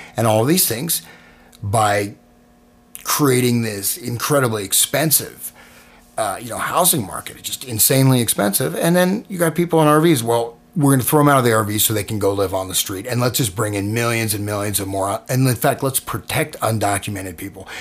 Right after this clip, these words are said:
So some guy who's worked his whole life, you know, and can't afford a house. Not that he's a bum. He's a bum because the housing pri-,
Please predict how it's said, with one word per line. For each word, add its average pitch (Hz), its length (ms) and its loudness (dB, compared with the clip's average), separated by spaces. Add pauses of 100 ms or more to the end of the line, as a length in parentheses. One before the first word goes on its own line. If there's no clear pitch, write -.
So - 140 0
some 147 240 4
guy 135 180 4
who's 107 160 2
worked 120 280 -2
his 107 140 0
whole 104 180 -2
life, 101 440 -6 (300)
you 113 100 -2
know, 92 160 -4 (460)
and 113 360 0
can't 123 260 0
afford 104 320 0
a 98 60 -4
house. 117 580 0 (380)
Not 117 260 2
that 113 120 0
he's 107 200 0
a 101 40 -2
bum. 131 360 4
He's 123 160 4
a 120 60 4
bum 131 320 4
because 110 500 0
the 110 180 -4
housing 131 360 2
pri-, 90 260 -6